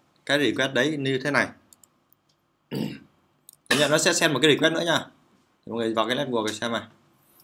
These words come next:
À, cái đấy là cái gì nhỉ? Cái tên là main chấm C S đúng không?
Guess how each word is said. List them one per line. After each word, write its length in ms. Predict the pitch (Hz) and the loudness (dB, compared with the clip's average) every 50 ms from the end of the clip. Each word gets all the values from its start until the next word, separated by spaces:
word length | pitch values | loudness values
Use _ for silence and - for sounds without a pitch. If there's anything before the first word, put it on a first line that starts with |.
| _ _ _ _ _ _ _ | _ _ _ _ _ _ _
À, 320 | - - 90 92 92 98 - | -12 -8 -8 -6 -6 -6 -6
cái 80 | - | -4
đấy 100 | 117 123 | -4 -4
là 100 | 139 123 | -4 -4
cái 80 | 107 127 | -4 -4
gì 100 | 123 107 | -4 -4
nhỉ? 120 | 113 117 101 - | -6 -8 -10 -10
Cái 100 | 123 117 | -8 -8
tên 120 | 123 110 | -8 -8
là 220 | - - 104 117 | -8 -8 -6 -6
main 260 | 113 107 110 123 123 117 | -2 0 2 2 2 2
chấm 120 | 127 127 | -2 -6
C 40 | 123 | -6
S 280 | - 127 131 135 135 135 | -4 -4 -2 -2 -2 -2
đúng 140 | 143 143 135 | -2 -2 -2
không? 120 | 139 - | -4 -8